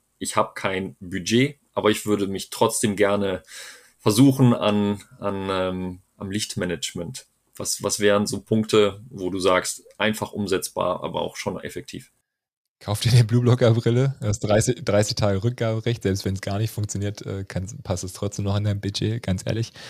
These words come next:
Speaker 2: Ähm, grundsätzlich, wie gesagt, passt die Lichtumgebung an, geht tagsüber viel raus, gerade in den ersten zwei bis drei Stunden morgens in die Sonne für zehn bis dreißig Minuten einfach oder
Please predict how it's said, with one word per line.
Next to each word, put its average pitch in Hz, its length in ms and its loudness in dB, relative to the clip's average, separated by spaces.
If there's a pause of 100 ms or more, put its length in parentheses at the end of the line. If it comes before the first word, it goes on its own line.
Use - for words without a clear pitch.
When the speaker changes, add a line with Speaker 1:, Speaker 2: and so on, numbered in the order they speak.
(560)
Speaker 2:
Ähm, 90 500 6 (180)
grundsätzlich, 95 480 2
wie 101 80 0
gesagt, 90 280 -2
passt 92 200 -4
die 95 80 -4
Lichtumgebung 98 600 -2
an, 98 200 0
geht 92 220 0
tagsüber 92 340 2
viel 90 220 0
raus, 90 260 2
gerade 90 220 0
in 87 40 -2
den 82 60 -2
ersten 87 260 -2
zwei 87 200 0
bis 87 140 -6
drei 85 180 -4
Stunden 90 400 -4
morgens 90 560 -4
in 95 80 -20
die 92 60 -8
Sonne 101 360 0
für 92 140 -2
zehn 90 280 0
bis 92 260 -2
dreißig 92 400 -4
Minuten 98 500 -2
einfach 85 200 -4
oder 82 200 0